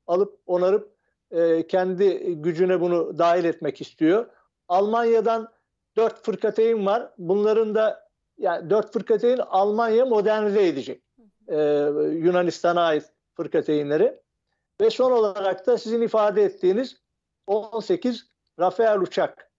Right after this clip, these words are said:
Fransa'dan işte on iki artı altı yani, e, yenisi ve eskisi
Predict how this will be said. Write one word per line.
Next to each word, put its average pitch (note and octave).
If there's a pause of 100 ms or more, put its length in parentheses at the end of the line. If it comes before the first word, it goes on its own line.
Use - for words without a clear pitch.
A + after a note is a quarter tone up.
(140)
Fransa'dan F#3
işte -
on G3
iki F#3+
artı F#3 (140)
altı E3+ (240)
yani, F3 (340)
e, E3
yenisi E3
ve G3
eskisi E3